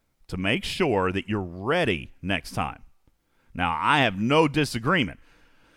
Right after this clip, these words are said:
on communication. I got no disagreement on they should have told us. I've got no disagreement on the calendar. I've got no disagreement on, on more than forty-eight hours notice. I get all that.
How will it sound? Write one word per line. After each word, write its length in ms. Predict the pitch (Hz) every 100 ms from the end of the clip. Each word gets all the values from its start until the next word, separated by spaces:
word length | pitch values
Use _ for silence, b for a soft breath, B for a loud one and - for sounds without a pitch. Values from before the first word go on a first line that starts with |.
| b b b
on 160 | - 127
communication. 760 | 147 131 113 165 180 151 127 107
I 60 |
got 140 | 120 135
no 100 | 139
disagreement 760 | 135 123 113 131 185 170 127
on 100 | 120
they 100 | 110
should 180 | - 123
have 100 | 98
told 300 | 170 180 143
us. 100 | 113
I've 160 | 117
got 140 | 120 127
no 140 | 139
disagreement 540 | 165 143 123 175 170 147
on 100 | 113
the 60 |
calendar. 500 | - 180 190 175 127
I've 60 | 104
got 120 | 139
no 120 | 151
disagreement 540 | 175 165 117 160 180 160
on, 140 | 147 - b
on 140 | 127 120
more 220 | 151 190
than 100 | 156
forty-eight 360 | - 185 180 165
hours 280 | 156 131 113
notice. 520 | 143 190 214 143 95
I 80 | 123 101 -
get 260 | 180 226
all 220 | 214 151 101
that. 420 | 92 71 50